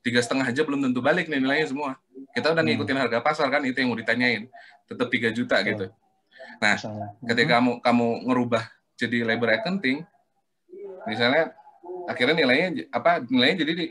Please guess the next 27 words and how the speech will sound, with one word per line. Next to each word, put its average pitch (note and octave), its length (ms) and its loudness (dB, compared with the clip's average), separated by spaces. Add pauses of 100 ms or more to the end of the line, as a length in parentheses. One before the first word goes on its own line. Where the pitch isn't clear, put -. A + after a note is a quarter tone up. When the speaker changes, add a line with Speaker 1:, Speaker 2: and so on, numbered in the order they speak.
Speaker 1:
di, C3 160 0
di, B2+ 80 -10
sama B2+ 200 0
kita C#3 200 -2
dicacah C3 320 -2
semua C#3+ 300 -4
kan, A2+ 180 -6 (240)
gitu, G2 220 -4
dicang A#2+ 420 2 (240)
gitu, G2 320 -2
kayak G#2+ 160 0
di A2+ 80 -4
breakdown A#2+ 540 2
semua A2+ 340 -2 (320)
pekerjaan A2 560 0
nilai G#2+ 360 2
yang A2+ 80 -2
kita A2+ 120 -4
investasikan A2+ 480 -4
dalam G#2+ 160 -2
sebuah G#2+ 280 -6
kerja. G2+ 360 -6 (360)
Ternyata - 280 0
ketemu G3+ 340 0 (100)
nih, G3 160 -2 (680)
eh, F3+ 120 -2 (480)
dihitung-hitung A#2+ 760 -2